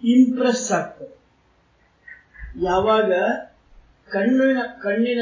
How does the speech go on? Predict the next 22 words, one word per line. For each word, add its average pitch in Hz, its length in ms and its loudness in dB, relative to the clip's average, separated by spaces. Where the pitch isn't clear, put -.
ದೃಷ್ಟಿ - 380 -12
ಈ 240 320 -6
ಹೂವಿನ 214 480 -4
ಕಡೆಗೆ 190 240 -4
ಹೋಗ್ತದೆ, 170 800 -8
ಆವಾಗ 208 300 0
ಅದು 214 300 -4
ಕ್ಲಿಕ್ 285 340 -2
ಆಗ್ತದೆ. - 500 -8
ಕ್ಲಿಕ್ 262 320 -2
ಆದ 220 240 2
ಕೂಡಲೇ 190 600 -2
ಅಂತಃಕರಣಕ್ಕೆ 214 760 -4
ಟ್ರಾನ್ಸ್‌ಫರ್ 190 600 -6
ಆಗ್ತದೆ. - 280 -10
ಅಂತಃಕರಣದಲ್ಲಿ 254 680 -2
ಕೆಲವು 240 640 0
ಕ್ಷಣ - 320 -8
ಇರ್ತವೆ, 214 640 -2
ಕೆಲವು 196 300 -4
ನಿಮಿಷ 190 340 -6
ಇರ್ತವೆ, 175 600 -6